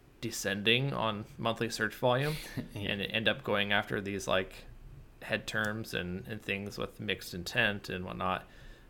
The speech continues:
Speaker 1: Um, so I think that's a challenge. I think thinking about it myopically is, like,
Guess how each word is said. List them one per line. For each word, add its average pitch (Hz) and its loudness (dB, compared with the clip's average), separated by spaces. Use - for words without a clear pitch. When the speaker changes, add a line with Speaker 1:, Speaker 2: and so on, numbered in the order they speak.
Speaker 1:
Um, 90 2
so - 0
I 117 4
think 123 0
that's 104 6
a 117 2
challenge. 131 6
I 113 4
think 117 -2
thinking 113 0
about 101 8
it - 4
myopically 104 6
is, 95 2
like, 92 4